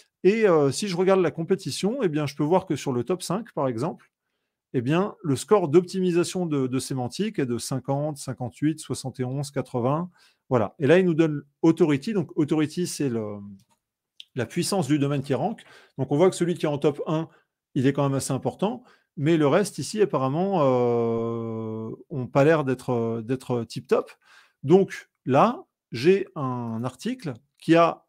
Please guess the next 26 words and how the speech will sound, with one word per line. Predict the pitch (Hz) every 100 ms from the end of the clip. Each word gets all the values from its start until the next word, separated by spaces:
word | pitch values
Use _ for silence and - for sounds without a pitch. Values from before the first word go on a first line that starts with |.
| -
un |
score | 135 - 208 180
d'optimisation | 151 - 156 151 143 139 139
sémantique | - 185 135 - 233 _ _ _ _
qui | -
est | 156
quand | 160
même | 170 170
largement | 147 220 190 170 190 190
supérieur, | 165 147 127 156 220 -
bon, | 185 127
sauf | - 175
par | 175 139
rapport | 113 131
au, | 120 113 110 117 -
au | 135
site | 110 156 143
numéro | 123 107
quatre, | 110 190 - _ - - _ -
mais | 135
qui | 180
est |
quand | 175
même | 175 175
largement | 202 208 190 196 214
supérieur | - 175 147 156 220 -